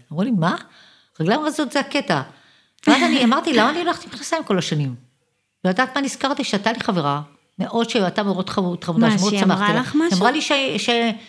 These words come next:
Speaker 1: שיש לה רגליים רזות מדי, ואני צריכה ללכת עם, אה, רק עם מכנסיים. עכשיו, היום הסתכלתי, אז הסתכלתי מאחורה ואמרתי, היא הייתה ילדה שמנה,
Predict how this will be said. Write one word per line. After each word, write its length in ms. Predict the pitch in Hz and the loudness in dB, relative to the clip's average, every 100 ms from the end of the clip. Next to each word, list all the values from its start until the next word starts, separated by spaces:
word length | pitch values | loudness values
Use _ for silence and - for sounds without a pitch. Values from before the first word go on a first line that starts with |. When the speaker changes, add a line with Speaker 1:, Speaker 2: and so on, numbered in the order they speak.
| - - | -20 -2
Speaker 1:
שיש 340 | 214 208 202 | 2 2 2
לה 60 | 220 | 2
רגליים 240 | 214 220 | 2 2
רזות 300 | 196 185 208 | 2 0 0
מדי, 140 | 247 | 0
ואני 140 | 233 190 | 0 0
צריכה 180 | 196 208 | 0 0
ללכת 200 | 202 202 | 0 -2
עם, 180 | 185 180 | -2 0
אה, 200 | 175 170 | 0 0
רק 160 | 196 - | -2 0
עם 60 | |
מכנסיים. 380 | 170 156 - 135 | -2 -2 -2 -2
עכשיו, 240 | 139 190 170 - - - _ 175 | 0 -2 -2 -8 -20 -20 _ 0
היום 160 | 226 | 0
הסתכלתי, 400 | 269 - 269 277 254 | 0 -2 -4 -4 -2
אז 180 | 220 240 | -2 -2
הסתכלתי 400 | 247 240 247 240 | -4 -2 -2 -2
מאחורה 340 | 226 - 233 180 | -6 -2 -2 0
ואמרתי, 560 | 185 202 202 202 196 - _ _ _ _ _ _ _ _ _ _ | 0 -2 -2 -4 -4 -16 _ _ _ _ _ _ _ _ _ _
היא 100 | 226 | 0
הייתה 180 | 240 226 | 2 0
ילדה 240 | 196 175 | 0 -2
שמנה, 400 | - 185 156 127 | -2 -2 -2 -4